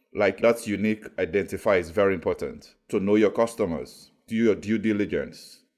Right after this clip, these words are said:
So we learn, we benchmark from jurisdictions like India, what they have attained and what they are achieving. So that is part of our engagement as well. We go outside the continent to look at best practices. When it comes to the pain points, the challenges, there are so many, and the issue of policy and regulation comes at the forefront.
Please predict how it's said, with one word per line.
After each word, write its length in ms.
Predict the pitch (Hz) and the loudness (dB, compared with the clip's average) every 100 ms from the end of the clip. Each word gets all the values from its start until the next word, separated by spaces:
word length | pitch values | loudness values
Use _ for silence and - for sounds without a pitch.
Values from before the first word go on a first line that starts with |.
| _ | _
So 200 | - 123 | -2 0
we 280 | 107 110 127 | 2 4 4
learn, 540 | 110 113 123 143 139 - | 6 6 4 2 -6 -4
we 160 | 107 | -2
benchmark 760 | 101 117 113 113 110 104 104 - | 4 4 4 2 2 2 -2 -6
from 200 | 110 92 | -4 -2
jurisdictions 600 | 92 92 127 123 123 117 | -4 -4 -6 -4 -4 0
like 180 | 98 - | -2 0
India, 240 | 123 120 | 0 0
what 220 | 110 110 | 2 0
they 80 | 101 | 0
have 180 | 92 90 | -2 -2
attained 380 | 82 - 123 127 | -6 -4 -4 -4
and 120 | 92 | -2
what 140 | 104 | -2
they 120 | 104 90 | 0 0
are 80 | |
achieving. 500 | 87 - 135 131 135 - _ _ | 0 -4 -6 -6 -8 -12 _ _
So 140 | - 131 | 2 6
that 200 | 151 190 | 8 6
is 140 | 147 | 2
part 480 | - 131 - - - | 4 4 2 -10 -4
of 140 | 110 110 | 0 4
our 100 | 98 | 2
engagement 420 | 95 104 104 98 | 2 -2 -2 -2
as 120 | 87 | -4
well. 200 | 101 92 | 0 0
We 200 | 87 104 | 0 -2
go 200 | 104 117 - | 0 0 2
outside 440 | 107 107 107 101 | 0 2 2 2
the 60 | 92 | 0
continent 460 | 98 98 98 90 | -2 -2 -4 -4
to 60 | 101 | -4
look 160 | 92 92 | -4 -4
at 160 | 80 | -2
best 220 | 90 90 | -2 -4
practices. 480 | - 76 80 - - _ _ _ _ _ - | -6 -8 -10 -16 -18 _ _ _ _ _ 0
When 200 | 113 170 | 6 6
it 140 | 220 | 6
comes 220 | 208 185 - | 2 0 2
to 120 | 156 | 0
the 120 | 127 | 0
pain 300 | 117 151 131 | 2 0 2
points, 260 | 131 117 113 | 0 0 0
the 80 | |
challenges, 380 | 95 98 101 95 | -2 0 0 -2
there 120 | 95 | -4
are 40 | 90 | -4
so 180 | - 107 | -2 -2
many, 220 | 101 85 | -2 -4
and 100 | 87 | -2
the 100 | 98 | -4
issue 160 | - | 0
of 160 | 131 - | -2 0
policy 360 | 120 110 110 104 | 2 2 2 0
and 80 | |
regulation 360 | 92 92 95 90 | 0 -2 -4 -6
comes 340 | - 104 104 | -4 -4 -2
at 100 | 87 | -6
the 60 | 82 | -6
forefront. 600 | - 92 - 80 71 - | -4 -6 -6 -10 -10 -18